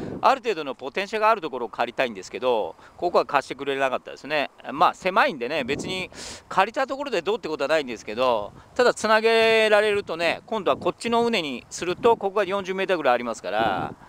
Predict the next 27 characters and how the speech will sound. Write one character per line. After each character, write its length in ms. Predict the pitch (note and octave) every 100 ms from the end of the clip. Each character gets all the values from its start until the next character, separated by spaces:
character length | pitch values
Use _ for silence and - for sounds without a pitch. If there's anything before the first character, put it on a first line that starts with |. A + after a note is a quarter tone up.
| - - -
助 220 | - D3 -
か 80 |
っ 40 | C#3+
た 140 | -
り 60 | F#2+
ね。 300 | D3+ C#3 G2+
だ 80 | E3
か 60 |
ら、 160 | D3+ C3+ - - _ _ _ _
あ 200 | C#3 C3
の、 120 | C3
借 220 | - G3+
り 20 | A#3
た 120 | C#4+
い 40 |
と 80 | A3+
こ 100 | F#3+
ろ 40 | D3
は 40 |
借 240 | - D3
り 40 | C#3+
ら 100 | D3
れ 40 |
な 160 | C#3+ C#3
い 160 | A#2+
し、 300 | G2+ - E2+ -
ね。 300 | C#3 F3+ A2+